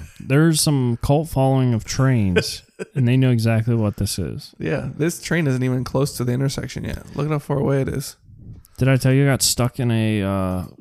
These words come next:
Speaker 1: cult mob, cult train mob one time?
Speaker 2: A what?
Speaker 1: Like,
Speaker 2: Like, people who like trains.
Speaker 1: Yeah, like, really like trains.
Speaker 2: No.
Speaker 1: So we got free tickets to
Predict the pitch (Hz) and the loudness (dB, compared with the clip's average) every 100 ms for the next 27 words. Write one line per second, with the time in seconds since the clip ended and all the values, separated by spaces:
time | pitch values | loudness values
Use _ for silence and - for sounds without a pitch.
0 | - _ _ _ - 127 120 - 117 113 | -20 _ _ _ -2 0 0 -2 0 0
1 | - - - 123 - - 127 131 131 139 | -4 -10 -4 -2 -2 2 4 4 4 2
2 | 156 - 143 131 135 143 151 - - 131 | 0 -4 0 2 4 2 0 -6 -6 -4
3 | 127 208 330 - _ _ - - _ _ | 0 -2 -4 -14 _ _ -20 -20 _ _
4 | _ _ _ - 117 104 104 107 104 - | _ _ _ -4 -2 2 2 2 0 -4
5 | - 143 139 135 127 127 - - - - | -6 -2 0 2 0 -2 -6 -6 -8 -4
6 | 110 80 90 98 101 120 117 92 82 - | -2 -2 -2 -2 0 2 2 0 -4 -8
7 | - 92 - - - - - - 131 127 | -8 -8 -8 -14 -14 -12 -10 -8 -8 -8
8 | 165 - _ _ _ - 127 127 127 135 | -10 -16 _ _ _ -2 0 2 2 2
9 | 131 123 - 131 - 127 123 - - - | 0 -2 -4 -4 -2 -2 -4 -6 -8 -4
10 | 120 117 113 110 107 101 | -2 -2 -2 -4 -2 -4